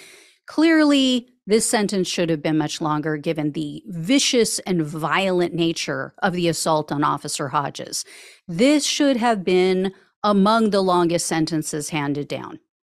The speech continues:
In my opinion, it should have been, but it wasn't. Uh, again,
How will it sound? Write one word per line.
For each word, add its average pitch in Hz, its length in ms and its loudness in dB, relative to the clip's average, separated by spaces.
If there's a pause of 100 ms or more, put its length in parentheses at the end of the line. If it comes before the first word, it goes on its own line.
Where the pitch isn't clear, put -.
(160)
In 175 200 0
my 185 180 4
opinion, 175 540 2
it 147 100 -2
should 147 220 -6
have 147 100 -10
been, 139 200 -8
but 160 180 -2
it 160 140 0
wasn't. 143 600 -6 (560)
Uh, 160 140 -2
again, 180 580 2